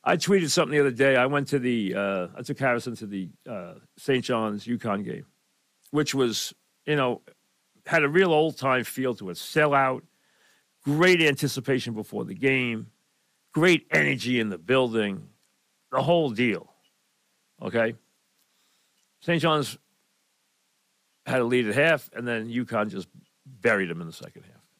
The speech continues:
And they didn't even have the, uh, you know, their third best player. Karaban didn't play. Um, UConn's a legitimately Final Four team and,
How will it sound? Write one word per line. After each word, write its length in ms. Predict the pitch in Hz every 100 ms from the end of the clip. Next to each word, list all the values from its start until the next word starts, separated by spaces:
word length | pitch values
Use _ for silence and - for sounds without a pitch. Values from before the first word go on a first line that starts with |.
| _
And 140 | 131
they 80 | 135
didn't 220 | 151 156
even 180 | 139 113
have 380 | 101 113 110 104
the, 160 | 101 -
uh, 180 | 110 104
you 80 | 101
know, 160 | 101
their 160 | 92 98
third 240 | 117 107
best 220 | 95 87 -
player. 240 | 98 80 _ _ _ _ _
Karaban 300 | 117 110 104
didn't 160 | 95 90
play. 320 | 107 104 - _ -
Um, 520 | 139 131 120 113 95 _ _ _ _ _ _ _
UConn's 420 | 139 139 143 120 117
a 320 | 107 104 90 _ _ _ _ _ _ _ -
legitimately 800 | 127 143 151 131 104 110 104 - _ _ _
Final 420 | - 123 117 104
Four 320 | - 120 113
team 360 | 107 120 117 113
and, 240 | 104 110